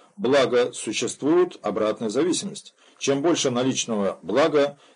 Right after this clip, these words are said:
тем меньше его полезность. Поскольку количественный прирост блага изменяется с его каждой новой дополнительной единицы,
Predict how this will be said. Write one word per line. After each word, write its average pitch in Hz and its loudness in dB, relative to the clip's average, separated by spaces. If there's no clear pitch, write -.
тем 160 0
меньше 131 -2
его 101 0
полезность. 123 -2
Поскольку 135 0
количественный 117 -2
прирост 110 0
блага 85 -2
изменяется 147 -2
с 127 -2
его 135 2
каждой 107 2
новой 110 2
дополнительной 107 -4
единицы, 107 -6